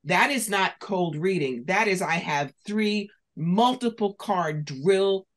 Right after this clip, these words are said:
down readings for these specific things.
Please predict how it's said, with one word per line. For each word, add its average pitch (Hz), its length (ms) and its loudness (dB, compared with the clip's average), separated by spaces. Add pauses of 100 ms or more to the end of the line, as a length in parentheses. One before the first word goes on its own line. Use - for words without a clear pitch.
down 147 420 0 (180)
readings 123 580 -8 (240)
for 151 160 -2
these 143 480 -2
specific - 680 -10
things. - 400 -14